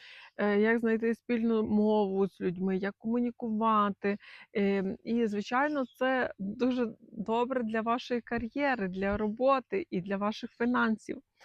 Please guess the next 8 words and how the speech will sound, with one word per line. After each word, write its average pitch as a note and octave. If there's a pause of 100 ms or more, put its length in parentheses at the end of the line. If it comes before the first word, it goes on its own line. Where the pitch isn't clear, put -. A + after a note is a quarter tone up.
(400)
О, G3+ (160)
ось A#3+
такий B3
місяць A#3
чекає G#3
на G3
вас, F#3+
риби. G#3+